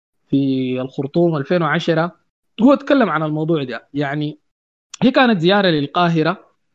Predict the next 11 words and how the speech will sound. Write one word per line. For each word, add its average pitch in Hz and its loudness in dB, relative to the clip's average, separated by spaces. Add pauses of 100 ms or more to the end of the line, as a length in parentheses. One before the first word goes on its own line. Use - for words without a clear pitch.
(160)
صادف 196 -2
وجود 143 0
الدكتور 143 -4
عمر 180 0
محمود 135 -10
خالد 165 -2 (300)
لمؤتمر 151 -2
طبي، 131 -8 (800)
أخذ 240 2
منه 233 4
القصيدة، 190 0